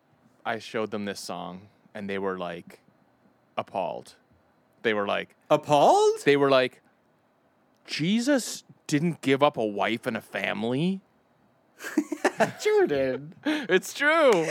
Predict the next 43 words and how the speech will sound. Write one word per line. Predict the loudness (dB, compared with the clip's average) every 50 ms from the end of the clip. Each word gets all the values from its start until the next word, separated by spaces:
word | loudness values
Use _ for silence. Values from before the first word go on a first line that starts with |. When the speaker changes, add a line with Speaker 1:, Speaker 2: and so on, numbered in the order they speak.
| -4 -8 -8 -10 -8 -8 -8 -8 -10 _
Speaker 2:
How | 4 4 4 4 6
could | 2 0 2
they | 4 2 2 2
be | 0 2
appalled? | 4 4 2 2 0 2 4 6 6 6 6 6 6 6 6 6 6
I'm | 4 4 2
so | 2 2 2 2
surprised | 2 0 -4 0 2 4 4 6 6 4 4 4
that | 2 2 2 2
story | -4 -6 0 2 4 4 4 2
took | 0 -2 -4 -6 -4
such | -2 -2 -2 -2 -2
a | -6
turn. | -6 -6 -2 0 0 2 2 0 -2 0 0 0 0 0 2
Speaker 1:
I | 4 4 6 6
Speaker 2:
I |
thought | 6 6 6 6
they | 6 4
Speaker 1:
know. |
Speaker 2:
were | 4 4
gonna | 4 2 2
love | 0 0 2 2 4 4 4 4 4
it. | 4 4 6
Speaker 1:
No, | 6 4 4
they | 4 0 -2
didn't. | 0 -2 0 0 0 -2 0
They | 0 0
were | 2 2
like, | 2 2 0 -2 _ _ _ _ _ _ _ _ _ _ _ _ _
"What? | -2 0 2 2 2 2 _ _ -8
What | -2 0 0
is | 0 0
he | -2
ta-," | -6 -4 -6 -6 -6 _ _ _ _ _ -4
they | 0 0
were | 2 2
like, | 2 0 0
"This | -2 -4 -4 -2 -6
is | -8 -8 -8
just | -8 -8 -8 -8 -8 -10 -14 -16 _ _ _ _ _ _ _ _ _ _ _ _ _
blasphemous," | -6 -2 0 0 -2 -2 -8 -10 -12 -12 -12 -14 -16 -14 -14 -14 -12 -10
or | -10 -10 -10
whatever. | -10 -12 -14 -16 -16 -16 -18 -18